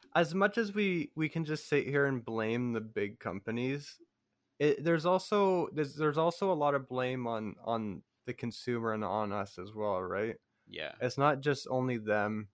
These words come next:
Speaker 1: They're, they're sort of to blame as in making it sort of addictive and super convenient,
Speaker 2: Mm-hmm.
Speaker 1: but it's also on, a lot of onus on us to sort of be informed about this stuff, right? So this is sort of why I kind of wanted to have this conversation in, in the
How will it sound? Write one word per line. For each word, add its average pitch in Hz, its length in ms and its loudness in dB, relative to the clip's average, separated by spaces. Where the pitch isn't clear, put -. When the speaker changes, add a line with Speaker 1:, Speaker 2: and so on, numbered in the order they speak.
Speaker 1:
They're, 147 320 4
they're 151 300 4
sort 180 240 2
of 175 140 -2
to 170 100 -2
blame 135 640 0
as 127 140 0
in 127 180 0
making 120 320 0
it 104 140 -4
sort 120 180 -4
of 110 80 -2
addictive 107 640 -4
and 98 300 -2
super - 640 -8
convenient, 107 720 -6
Speaker 2:
Mm-hmm. 104 260 -18
Speaker 1:
but 131 80 0
it's 123 160 -2
also 131 360 2
on, 120 260 4
a 113 80 0
lot 113 280 2
of 110 140 -2
onus 110 380 -4
on 95 180 -4
us - 560 -6
to - 120 -6
sort 131 240 0
of 123 140 -2
be 135 140 2
informed 127 560 0
about 98 340 -2
this - 160 -12
stuff, - 320 -8
right? 101 180 0
So - 100 -10
this 131 200 -4
is 151 140 -6
sort 147 180 0
of 135 100 0
why 117 320 4
I 117 60 0
kind 117 200 -2
of 110 80 -4
wanted 107 240 -2
to 110 60 -2
have 107 180 -2
this 101 160 -8
conversation 98 720 -8
in, 95 140 -12
in 104 120 -14
the 87 60 -16